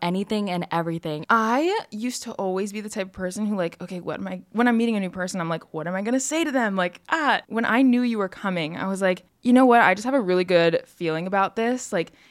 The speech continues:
Speaker 2: it's so interesting because I feel like your personality is so different from mine. Like, you're, well, we'll talk about this later. Like, you seem super outgoing and, like,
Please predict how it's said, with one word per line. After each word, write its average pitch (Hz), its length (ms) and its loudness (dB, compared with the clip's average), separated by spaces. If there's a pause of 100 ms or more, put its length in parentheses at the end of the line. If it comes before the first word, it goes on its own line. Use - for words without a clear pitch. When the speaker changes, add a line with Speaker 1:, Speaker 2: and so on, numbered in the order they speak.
Speaker 2:
it's 240 160 -2
so 214 160 -2
interesting 214 340 -4
because 202 300 -4
I 170 500 -2
feel 170 300 -6
like 196 300 -4 (180)
your 190 160 0
personality 190 760 -4
is 175 140 -4
so 170 240 -4
different 156 300 -8
from 190 120 -6
mine. 190 160 0
Like, 170 180 -6 (100)
you're, 175 640 -2
well, 233 200 4
we'll 254 120 2
talk 320 180 -2
about 277 140 2
this 208 160 -6
later. 170 240 0
Like, - 260 -2
you 208 320 -6
seem 269 340 0
super 220 320 -4
outgoing 180 520 2
and, 170 80 -6
like, - 180 -8